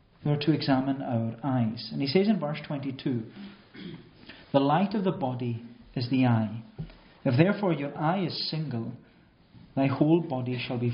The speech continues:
full of light. But if your eye is evil, your whole body shall be full of darkness.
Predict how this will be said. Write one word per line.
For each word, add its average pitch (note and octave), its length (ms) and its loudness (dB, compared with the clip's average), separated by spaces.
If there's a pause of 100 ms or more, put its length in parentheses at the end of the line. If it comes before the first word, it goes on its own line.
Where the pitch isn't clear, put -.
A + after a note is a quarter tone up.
full B2 140 0
of A#2+ 140 -2
light. B2+ 400 0 (800)
But E3 100 6
if E3+ 140 -4
your C#3+ 140 -2
eye A#2+ 180 0
is B2 160 -4
evil, C#3 400 -2 (220)
your C3 120 -6
whole C3+ 300 0
body A#2+ 320 2
shall B2 180 -2
be B2 140 -2 (100)
full A#2+ 120 0
of A2+ 80 -2 (160)
darkness. B2 640 0